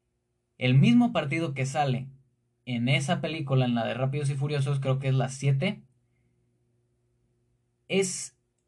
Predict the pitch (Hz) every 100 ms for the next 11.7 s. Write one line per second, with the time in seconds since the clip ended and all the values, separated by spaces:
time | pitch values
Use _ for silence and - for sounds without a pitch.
0 | - 143 139 196 233 - 190 139 135 131
1 | 135 180 180 156 135 127 120 143 165 147
2 | - _ _ _ - 135 120 123 147 151
3 | - - - _ _ _ _ _ _ _
4 | _ _ _ _ _ _ 135 131 - 123
5 | 127 127 127 - 120 120 120 123 165 180
6 | - - 127 117 113 113 120 120 143 120
7 | 113 123 135 - - - _ _ _ _
8 | _ - 127 143 139 139 139 139 139 127
9 | 120 117 131 127 131 131 - - - _
10 | _ _ _ - - 120 117 113 131 139
11 | 151 123 120 120 135 120 104